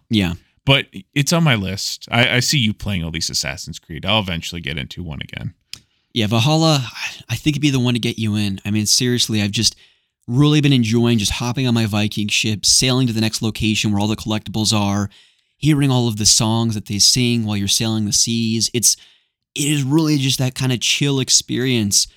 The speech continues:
Speaker 1: I mean, even though you're, like, you're ripping through guys and, you know.
Speaker 2: I mean, that's an-, what another game is a game, or another day as a gamer is just ripping through and blood and gore and just being a Viking.
Speaker 1: Exactly. Oh gosh.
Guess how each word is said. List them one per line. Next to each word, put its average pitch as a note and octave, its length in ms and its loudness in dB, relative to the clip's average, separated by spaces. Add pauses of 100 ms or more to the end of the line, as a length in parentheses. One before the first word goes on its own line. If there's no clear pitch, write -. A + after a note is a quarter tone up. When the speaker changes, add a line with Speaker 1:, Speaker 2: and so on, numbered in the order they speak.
Speaker 1:
I - 20 -6
mean, A#2+ 120 4
even A2+ 120 4
though A2 80 4
you're, G#2+ 120 2
like, D#2 120 -12
you're F#2 140 -12
ripping F#2 240 -6
through F2+ 220 -6
guys E2+ 480 -6
and, C2 260 -14
you - 520 -20
know. E2 80 -18 (300)
Speaker 2:
I D#3+ 60 2
mean, D#3 140 -2
that's D3+ 180 -4
an-, C#3+ 260 -4
what C#3+ 200 -4 (180)
another A#2 260 -4
game A#2 280 2
is A2 100 -2
a G#2+ 60 -6
game, A2 260 0
or A#2 80 -4
another B2 300 0
day A#2+ 240 4
as A#2 100 0
a G#2+ 60 -6
gamer G2 400 0
is F#2 100 -6
just F#2 200 -8
ripping G2+ 460 -4
through G#2+ 520 -6
and G2 320 -4
blood G2+ 260 -2
and G#2 180 0
gore G2 340 -4
and G#2+ 100 0
just - 160 -4
being A2+ 160 -4
a - 20 -4
Viking. A2 480 -8
Speaker 1:
Exactly. G2 720 0 (100)
Oh G2 200 -8
gosh. F2+ 340 -10